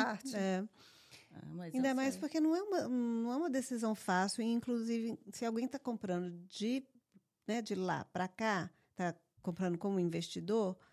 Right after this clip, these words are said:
Speaker 2: é mais complicado porque é diferente. Então, a pessoa tem que entrar em contato pra saber como é que funciona, como, qual que é os, quais são os passos,
Speaker 3: Você
Speaker 2: quais são os
Speaker 3: também
Speaker 2: documentos.
Speaker 3: faz investimentos de franquias, né?
Speaker 1: Faço. Trabalho com franquias, com negócios,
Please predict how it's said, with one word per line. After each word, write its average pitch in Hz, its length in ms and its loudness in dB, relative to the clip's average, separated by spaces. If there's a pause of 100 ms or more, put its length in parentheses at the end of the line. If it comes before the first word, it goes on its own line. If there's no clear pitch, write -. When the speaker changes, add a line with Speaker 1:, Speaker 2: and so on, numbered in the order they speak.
(460)
Speaker 2:
é 202 60 -2
mais 226 240 0
complicado 220 480 -2
porque 240 440 -2
é 254 140 0
diferente. 220 800 4
Então, 190 180 0
a 214 60 0
pessoa 220 360 2
tem 233 240 -2
que 254 140 -2
entrar 226 260 0
em 202 80 2
contato 175 600 -2
pra - 160 -10
saber 180 420 -4
como 190 220 -2
é 170 60 2
que - 100 -10
funciona, 170 880 2
como, 175 260 -4
qual 190 220 -4
que - 100 -8
é 185 40 0
os, 175 160 -6 (180)
quais 190 160 0
são 185 140 -6
os - 120 -6
passos, - 680 -12
Speaker 3:
Você - 80 -18
Speaker 2:
quais 214 160 2
são 240 100 4
os 220 80 6
Speaker 3:
também 220 120 8
Speaker 2:
documentos. 185 1000 0 (200)
Speaker 3:
faz 262 220 2
investimentos 269 760 -2
de 214 60 -10
franquias, 180 720 -10
né? 226 240 -8 (160)
Speaker 1:
Faço. 202 400 -10 (280)
Trabalho 226 360 -10
com 214 140 -8
franquias, 220 720 -8
com - 140 -12
negócios, 208 920 -4